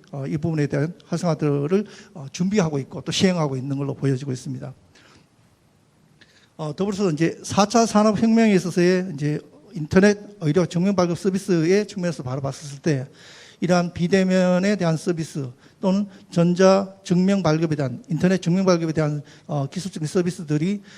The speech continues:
의료 정보 서비스 측면에서 선택의 사항이냐 아니면 필수의 사항이냐를 봤었을 때, 저희는 필수의 사항이라고 이제 말씀드릴 수 있을 것 같습니다.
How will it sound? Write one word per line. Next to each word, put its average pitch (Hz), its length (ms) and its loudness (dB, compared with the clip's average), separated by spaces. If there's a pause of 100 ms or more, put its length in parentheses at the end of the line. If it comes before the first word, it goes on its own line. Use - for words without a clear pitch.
(140)
의료 170 280 4
정보 180 300 0
서비스 214 380 -2
측면에서 165 600 -2
선택의 214 680 -2
사항이냐 147 600 -2
아니면 151 260 -2
필수의 202 300 0
사항이냐를 147 360 -2
봤었을 139 380 -8
때, 170 160 -2 (420)
저희는 160 420 -2 (220)
필수의 226 380 -2
사항이라고 156 640 -2
이제 139 180 -4
말씀드릴 139 480 -4
수 - 100 -10
있을 156 200 -8
것 135 100 -10
같습니다. 120 440 -2